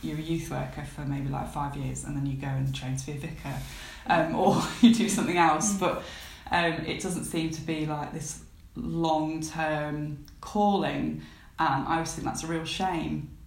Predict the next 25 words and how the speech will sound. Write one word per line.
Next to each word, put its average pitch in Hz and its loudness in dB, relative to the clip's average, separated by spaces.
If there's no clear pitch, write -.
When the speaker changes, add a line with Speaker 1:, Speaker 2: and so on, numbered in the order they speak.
Speaker 1:
because - -4
I 165 6
wouldn't 160 -2
see 156 -4
my, 156 -2
like, 165 4
I, 165 2
I'm 170 0
not 139 -2
gonna 156 -2
train 160 -6
to - -8
be 156 -4
a - -6
vicar 147 -8
and 143 -2
then 139 -4
see - -8
that's 131 -8
a 123 -8
stepping 156 -6
stone 147 -8
to 139 -10
something 117 -6
else. 143 -8